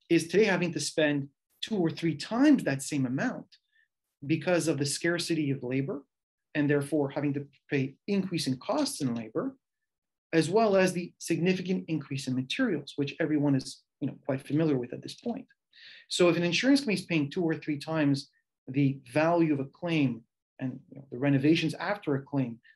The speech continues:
that it used to, well, cost of insurance will rise also to compensate that difference. Lastly has been the increase in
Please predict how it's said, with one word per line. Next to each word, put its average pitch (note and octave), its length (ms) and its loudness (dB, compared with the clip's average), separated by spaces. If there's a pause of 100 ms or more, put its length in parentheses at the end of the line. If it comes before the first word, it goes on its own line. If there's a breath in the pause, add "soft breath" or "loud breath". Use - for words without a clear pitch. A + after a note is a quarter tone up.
(100)
that C3 80 -2
it C3 60 2
used G#3+ 320 2
to, C#3+ 200 -2 (340 soft breath)
well, E3 360 0 (100)
cost F#3 300 0
of F3 80 2
insurance F#3+ 420 0
will E3 300 0
rise D3+ 360 0
also C#3+ 600 -6 (400 soft breath)
to C#3 420 2
compensate F3+ 680 0
that B2+ 200 -6
difference. - 600 -8 (580 loud breath)
Lastly A#3 480 4
has F3 120 4
been F#3 260 4
the E3 220 2
increase D3 460 -2
in C3 200 0